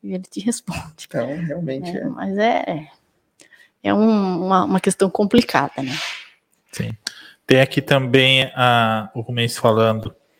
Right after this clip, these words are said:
Speaker 3: "A Renata deu uma palestra sobre a profissão de dentista na escola que eu leciono. Inspirou muitos do terceiro médio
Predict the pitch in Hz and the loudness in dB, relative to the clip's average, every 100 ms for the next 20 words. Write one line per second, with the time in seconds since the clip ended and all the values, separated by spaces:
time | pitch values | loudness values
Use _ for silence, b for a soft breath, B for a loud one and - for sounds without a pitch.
0 | B B B B B B B B _ 127 | B B B B B B B B _ 2
1 | 139 143 156 147 156 156 135 147 156 - | 4 4 4 6 6 6 4 6 2 2
2 | 147 143 - 139 - 151 165 151 147 180 | 2 2 0 -6 0 2 2 2 2 0
3 | 175 - 151 170 - 180 175 156 156 - | -2 -2 0 0 2 2 4 2 0 -4
4 | - 143 151 151 151 160 156 - 110 104 | -2 4 4 4 -2 -2 -4 -6 -6 -6
5 | 110 - 113 120 131 123 120 143 170 - | -10 -10 -6 -4 -4 -6 0 2 2 0
6 | 131 123 117 123 - 127 139 160 127 113 | -4 -2 -2 -2 2 4 4 2 -2 -2
7 | 120 143 | 0 -2